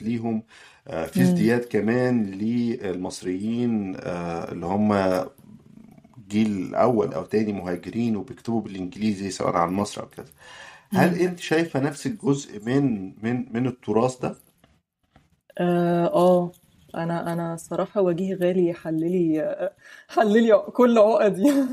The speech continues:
Speaker 2: <laughs> يمكن قبل ما أقرأ روايته كنت حاسة إن، طب أنا، أنا يعني، أنا how do I have the right إن أنا أخش أكتب عن البلد دي وأنا أصلًا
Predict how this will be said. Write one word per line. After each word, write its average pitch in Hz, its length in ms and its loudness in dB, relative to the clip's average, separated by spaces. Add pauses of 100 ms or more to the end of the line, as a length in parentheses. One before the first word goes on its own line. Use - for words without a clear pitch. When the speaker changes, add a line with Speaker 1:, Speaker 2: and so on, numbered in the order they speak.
(200)
Speaker 2:
<laughs> 247 340 -12
يمكن 226 380 0
قبل 214 280 4
ما 202 100 4
أقرأ 175 580 2
روايته 180 420 -2
كنت 175 240 -10
حاسة 185 400 -8
إن، 165 400 -10 (680)
طب - 160 0
أنا، 180 280 4
أنا 175 260 2
يعني، 165 540 -2 (600)
أنا 165 280 -14
how 185 240 2
do 175 100 -2
I 170 140 -2
have 180 140 -2
the 175 80 0
right 175 340 2
إن 165 60 -8
أنا 170 240 -4
أخش - 360 -6
أكتب 165 380 -8
عن 156 280 -6
البلد 151 560 -2
دي 160 140 -2
وأنا 156 280 -2
أصلًا 160 440 -4